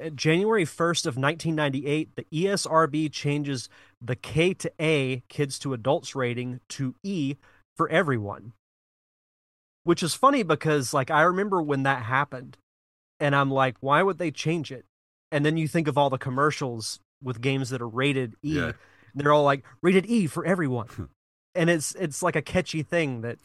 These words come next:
Speaker 1: stays
Speaker 2: Yeah.
Speaker 1: with you to this day.
Speaker 2: It do-, wouldn't stick too well if it's like, "Rated K through A, kids to adults."
Speaker 1: Rated for everyone.
Speaker 2: Just doesn't have the same ring to it. Rated E for everyone.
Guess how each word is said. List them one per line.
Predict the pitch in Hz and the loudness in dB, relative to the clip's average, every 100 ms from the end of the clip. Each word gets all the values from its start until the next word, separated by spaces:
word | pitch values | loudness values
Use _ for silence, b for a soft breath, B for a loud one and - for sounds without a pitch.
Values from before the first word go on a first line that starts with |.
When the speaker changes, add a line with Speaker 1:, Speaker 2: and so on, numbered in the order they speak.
| B | B
Speaker 1:
stays | B - 147 139 | B -2 2 2
Speaker 2:
Yeah. | 90 | 0
Speaker 1:
with | 135 | -2
you | 120 | -4
to | 110 | -6
this | 117 113 | -8 -8
day. | - 120 107 104 | -6 -6 -6 -4
Speaker 2:
It | 120 | 0
do-, | 139 143 | 2 2
wouldn't | 131 151 123 | 0 -2 -2
stick | 104 - 123 | -4 -2 -4
too | - 117 101 | -4 -4 -2
well | 92 90 90 | 0 0 0
if | 107 | -4
it's | 92 | -6
like, | 95 92 | -6 -4
"Rated | 120 123 120 | -2 -2 -2
K | - 160 156 | 0 2 2
through | - 202 220 | 2 0 0
A, | 131 90 | 0 0
kids | 82 - 127 - | -2 2 2 0
to | 151 | -2
adults." | 147 160 78 - - - - _ _ _ _ _ _ _ - | 0 0 -2 -4 -12 -12 -16 _ _ _ _ _ _ _ -16
Speaker 1:
Rated | 113 110 131 156 175 196 175 | -14 -2 4 6 6 4 2
for | - 165 156 202 214 _ | -4 0 2 2 -2 _
everyone. | 269 190 110 123 107 107 117 117 | 4 4 2 -2 -4 -6 -6 -8
Speaker 2:
Just | 127 101 | -14 -6
doesn't | 131 117 | -4 -2
have | 120 117 | 0 -2
the | 101 | -4
same | - 117 95 | -4 -4 -2
ring | 98 110 95 | 0 -2 -4
to | 95 76 | -6 -8
it. | |
Rated | - 110 131 135 | -4 -2 0 0
E | 123 80 | 0 -2
for | - 90 | -4 -2
everyone. | 95 67 60 52 - | -2 -4 -10 -14 -20